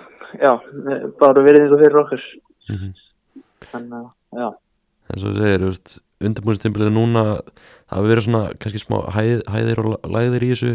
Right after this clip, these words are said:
Speaker 2: kannski, þannig að úrslitaleikurinn í Reykjavík móti, móti Fram, hvernig svona fannst þér sá leikur?
Speaker 1: Eh, já,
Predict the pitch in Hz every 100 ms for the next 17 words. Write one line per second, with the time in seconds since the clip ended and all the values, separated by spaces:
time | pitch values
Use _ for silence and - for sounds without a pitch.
0 | 110 _ - _ _ _ _ 101 92 104
1 | - - 104 101 76 117 - 120 113 107
2 | 131 135 110 101 101 92 110 104 110 -
3 | - 127 110 90 - 110 101 104 104 104
4 | - 107 - - 117 101 - - 101 85
5 | - _ _ _ _ _ _ _ _ _
6 | _ _ - _ _ _ _ _ _ _
7 | - 123 120 123 120 - - - _ -
8 | 120 117